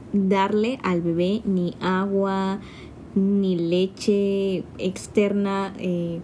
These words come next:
como serían sustitutos o en algunas ocasiones hasta leche de,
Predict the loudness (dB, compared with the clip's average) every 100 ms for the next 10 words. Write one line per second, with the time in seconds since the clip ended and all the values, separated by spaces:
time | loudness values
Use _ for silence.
0 | -2 -2 0 -2 0 0 0 -4 -4 -8
1 | -2 -2 2 2 2 -2 -2 -2 -2 -6
2 | -8 -4 -2 0 0 0 -2 -2 -2 0
3 | 0 0 -2 -2 0 0 0 0 0 -2
4 | -6